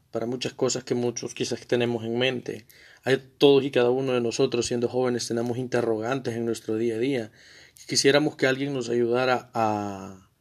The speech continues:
comprender o a entender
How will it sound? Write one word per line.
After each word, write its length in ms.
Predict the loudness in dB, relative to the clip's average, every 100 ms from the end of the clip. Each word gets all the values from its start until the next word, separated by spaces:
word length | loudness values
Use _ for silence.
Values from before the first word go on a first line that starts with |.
| _
comprender 760 | -6 -2 -2 0 4 2 2 -8 _ _ _ _ _ _ _ _ _ _ _ _ _ 4
o 160 | 6
a 160 | 6 4
entender 720 | 0 2 2 0 2 4 4